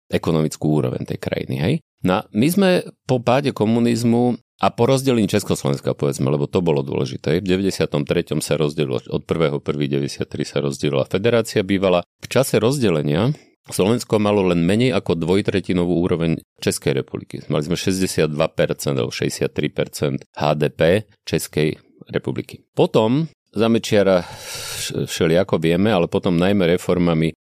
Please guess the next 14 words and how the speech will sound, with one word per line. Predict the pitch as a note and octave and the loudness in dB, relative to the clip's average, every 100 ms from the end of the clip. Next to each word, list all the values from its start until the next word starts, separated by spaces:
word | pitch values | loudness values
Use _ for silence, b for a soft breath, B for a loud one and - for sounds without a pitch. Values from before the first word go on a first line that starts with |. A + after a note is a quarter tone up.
| - | -4
počas, | E2 F2 D#2+ | -2 0 -2
e, | D#2+ E2+ D#2 D2+ | 0 2 2 2
dvoch | D2+ F2+ | 0 -2
Dzurindových | F2 E2+ F2 D#2 D2+ C2+ | 0 0 2 2 0 0
vlád, | D#2+ F#2 | 2 2
najmä | F2 E2 D2+ | 2 0 0
tej | D2 | -2
druhej, | C#2+ E2+ F2+ F#2+ F#2 B - | 0 0 2 0 -2 B -10
Slovensko | - E2+ E2+ - E2+ D#2 - | -2 0 0 0 0 0 -2
výrazne, | D2 F#2+ G#2 F#2 D#2+ D#2+ | 0 2 4 4 2 0
výrazne | D2+ E2 E2+ D2 D#2 | 2 2 2 2 0
zvýšilo | C2+ D2+ D2 - E2 D2+ | -2 -2 -4 -2 0 0
ekonomický | D2 D2+ C#2 C2+ - D2 | 0 -2 -2 -4 -4 0
rast, | F#2+ A#2+ - - - | 2 2 0 -8 -20